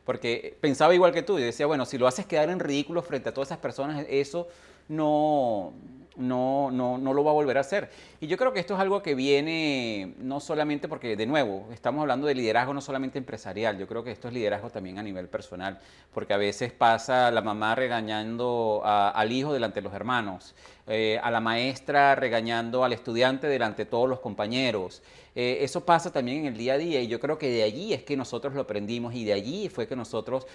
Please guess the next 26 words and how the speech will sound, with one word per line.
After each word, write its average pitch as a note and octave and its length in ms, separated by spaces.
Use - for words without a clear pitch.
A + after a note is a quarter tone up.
realmente A#2 560
lo C3+ 100
tomamos B2 300
como B2+ 160
que, B2+ 80
bueno, C3+ 180
esta B2+ 220
es C#3 40
la D3+ 80
manera A#2+ 320
de C3+ 100
liderar A2+ 420
y A#2+ 40
esta G#2+ 140
es C3 60
la C3 80
manera G#2+ 260
de B2 120
corregir G2+ 400
a A#2 40
las A2+ 140
personas. C#3+ 420
Hasta - 200
que A2+ 100
yo G#2+ 60
aprendí C3+ 580